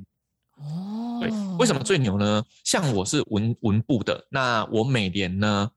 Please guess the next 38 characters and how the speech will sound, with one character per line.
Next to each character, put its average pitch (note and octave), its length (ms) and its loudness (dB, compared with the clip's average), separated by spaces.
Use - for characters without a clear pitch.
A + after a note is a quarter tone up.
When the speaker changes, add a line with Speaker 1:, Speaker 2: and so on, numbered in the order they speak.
Speaker 2:
可 C#3 160 0
以 C3+ 480 0
有 F#2 140 0
六 C3+ 180 2
十 G#2+ 220 0
万 A#2+ 200 0
到 A#2+ 180 -4
一 D3 100 -4
百 F#2 180 -6
万 A2 260 -2
的 G2 140 -2
这 A#2 140 -4
种 F#2+ 320 -4
研 A#2 160 0
究 B2+ 120 0
费 - 220 -4
可 - 120 -6
以 A2+ 60 0
向 A2 180 -4
学 A2 120 -6
校 G#2+ 120 -4
申 G#2+ 160 -4
请。 - 200 -4
Speaker 1:
嗯。 A3+ 500 -2
Speaker 2:
呃， B2 120 0
应 E3 120 2
该 E3 80 2
向， E3 220 0
应 F#3 100 2
该 F3+ 120 4
向 E3+ 180 2
日 G3 100 2
本 G2+ 140 0
的 F#2 80 -4
文 G#2+ 100 0
部 A#2+ 120 0
省 E2+ 160 -8
申-， F#2 200 -8